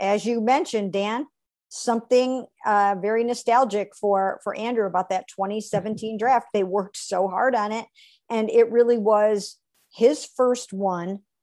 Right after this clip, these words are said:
uh, you know, or one of his first ones where he was, you know, really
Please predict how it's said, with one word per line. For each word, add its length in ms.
uh, 360
you 140
know, 220
or 180
one 180
of 60
his 160
first 300
ones 200
where 120
he 180
was, 240
you 160
know, 120
really 580